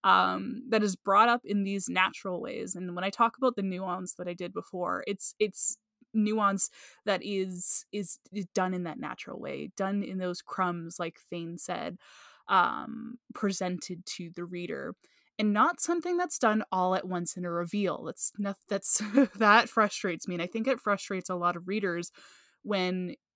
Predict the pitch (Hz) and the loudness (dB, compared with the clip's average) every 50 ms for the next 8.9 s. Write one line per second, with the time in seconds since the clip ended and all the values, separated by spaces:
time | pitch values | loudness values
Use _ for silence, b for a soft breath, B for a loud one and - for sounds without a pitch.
0 | _ _ - 190 190 175 202 196 185 180 170 175 180 185 - 180 180 165 156 165 | _ _ -2 -2 -2 2 2 2 2 2 2 0 -4 -6 -8 -6 -6 -6 -6 -6
1 | - - 196 180 - 190 175 170 175 - _ - - 233 226 - - 190 185 175 | -6 -6 -8 -6 -4 -4 -4 -4 -6 -8 _ -4 -2 -2 -2 -4 -6 -6 -8 -8
2 | - - 202 202 208 233 226 220 - - - - - - - - 196 190 - - | -6 -4 -4 -2 0 0 0 -2 -2 -6 -10 -14 -14 -12 -8 -8 -6 -6 -8 -8
3 | - 175 - - - 175 220 254 - - - _ _ _ _ _ _ _ _ _ | -8 -10 -8 -6 -4 -4 -4 -6 -8 -14 -16 _ _ _ _ _ _ _ _ _
4 | _ _ _ _ _ _ _ - 240 202 190 180 180 202 226 294 294 220 190 190 | _ _ _ _ _ _ _ 0 2 2 2 2 6 6 8 8 6 4 2 2
5 | 214 220 - 233 214 190 185 175 - - 180 170 165 - 190 185 - - - 185 | 0 2 2 2 2 2 0 0 2 2 2 2 4 6 6 6 4 2 -4 -4
6 | 156 151 143 165 - - - - - 180 - 180 170 - 175 190 202 202 202 202 | -4 -4 -6 -6 -6 -8 -10 -8 -8 -6 -4 -4 -4 -4 -2 0 2 2 4 6
7 | 196 180 170 B B B B B B B B - 202 190 - - - 196 - 214 | 6 6 6 B B B B B B B B -2 -2 0 0 -2 -2 0 4 4
8 | 220 240 240 - 214 190 190 185 185 180 - 214 202 202 185 214 196 190 | 6 6 6 4 2 0 2 0 -2 -2 0 2 2 2 2 0 -2 -2